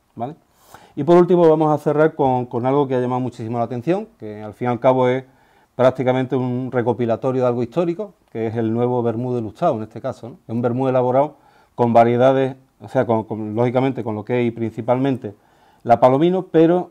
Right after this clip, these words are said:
eh, aporta lo que son Pedro Jiménez y aporta una gama de, de amontillados y olorosos espectacular. Pues la fecha será el día dieciséis de marzo, el sábado de la semana que viene, no de esta que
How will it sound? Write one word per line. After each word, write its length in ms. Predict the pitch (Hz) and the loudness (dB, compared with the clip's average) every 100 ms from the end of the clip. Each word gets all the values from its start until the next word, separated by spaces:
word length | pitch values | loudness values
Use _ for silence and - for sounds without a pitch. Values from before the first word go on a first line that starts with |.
| - | -10
eh, 460 | 120 117 113 113 113 | -6 -2 0 0 -2
aporta 460 | 113 135 135 131 | -2 0 0 0
lo 80 | 117 | -2
que 80 | 98 | -2
son 160 | 123 | -6
Pedro 260 | 117 120 120 | -4 -4 -4
Jiménez 380 | 139 160 160 175 | -4 -4 -4 -4
y 60 | |
aporta 340 | 117 123 117 117 | -4 -4 -2 -2
una 160 | 120 | 0
gama 260 | 117 127 127 | 2 2 2
de, 180 | 117 110 | -2 -4
de 160 | 110 | -4
amontillados 720 | 110 113 110 113 104 120 127 113 | -2 -2 -2 -6 -2 0 -2 -2
y 60 | |
olorosos 480 | 123 123 123 - 143 | -4 -4 -4 -8 -14
espectacular. 600 | 113 - 107 98 101 95 _ _ _ _ - | -14 -14 -14 -14 -14 -16 _ _ _ _ -12
Pues 160 | - 117 | -2 4
la 120 | 113 | 4
fecha 300 | - 135 147 | 4 0 0
será 320 | 135 139 143 | 0 6 6
el 140 | 123 110 | 6 2
día 220 | 123 135 | 2 2
dieciséis 640 | 104 175 110 117 - 135 | 2 -2 -2 -4 -2 0
de 80 | 131 | 2
marzo, 360 | 147 160 - 185 | 4 2 0 -6
el 100 | 156 | -2
sábado 480 | - 127 127 123 123 | 2 4 6 4 2
de 80 | |
la 80 | 123 | -2
semana 360 | - 123 131 131 | -4 -6 -4 -2
que 80 | 139 | 0
viene, 280 | 180 220 220 _ - | -2 -2 -10 _ -10
no 100 | 120 | -6
de 60 | |
esta 200 | 117 123 113 - | -6 -6 -8 -8
que 340 | 127 123 120 | -4 -2 -4